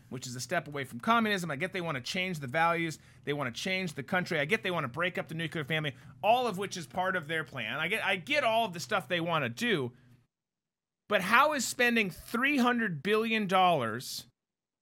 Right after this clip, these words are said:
three hundred billion dollars to remove debt or, or a good chunk of debt from, from people who have student loans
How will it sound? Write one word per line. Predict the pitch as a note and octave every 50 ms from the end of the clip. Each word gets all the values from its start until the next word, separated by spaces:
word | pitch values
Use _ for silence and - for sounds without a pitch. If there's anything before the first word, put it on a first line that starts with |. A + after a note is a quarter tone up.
| _ _ _ _ _ _ _ _ _ _ _ _ _ _ _ _ _ _ _ _ _ _
three | A3 C4 C#4+
hundred | D4 C#4 C#4 C#4 C4 G#3+
billion | A3+ A#3+ B3 B3+ B3 A#3
dollars | G3 G3+ F#3 E3+ D3 C#3+ C#3 D#3 E3+ - - - - _ _ _ _ _ _ _ _ _ -
to | - G#3+ G#3
remove | G3 F#3 F3+ F#3 G3+ A#3+ B3 G3 D#3
debt | D#3 F#3+ G3+ G#3+ -
or, | - E3+ E3 D#3 D#3
or | - - D#3+ D3+
a | D3
good | C3 B2+ A3+ A#3 G3
chunk | - - A#3 A3+ A3 -
of | G3+ D#3+ B2+
debt | D3+ D3 D3+ D#3+ D#3 -
from, | F3+ E3+ D3+ C#3+ A#2+
from | - - D#3+ D3+ C3+
people | - G3+ G3 - F#3+ F3
who | F3 E3
have | D#3+ E3+ F#3 F#3
student | - - - G#3 G3 F#3 D#3+
loans | D#3 D3 C#3 C#3 D3 D#3 D3+ - -